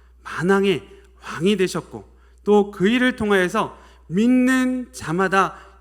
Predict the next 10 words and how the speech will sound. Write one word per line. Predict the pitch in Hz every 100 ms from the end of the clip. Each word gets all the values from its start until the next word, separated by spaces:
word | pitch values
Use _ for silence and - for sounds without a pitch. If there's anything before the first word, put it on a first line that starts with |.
| 139
영원한 | 147 175 208 220 220 214 214 -
행복을 | 127 254 262 208 185 214 147 - - -
얻을 | - 175 190 247
수 | 233 247
있는 | 190 214 165 - - -
길이 | - 160 240 247 202
열렸기 | 117 127 135 131 139 135
때문입니다. | - 202 196 123 98 - - _ _ - - - - _ _ _ _
그래서 | - 208 240 151 - - -
진정한 | - 208 233 226 233 233 233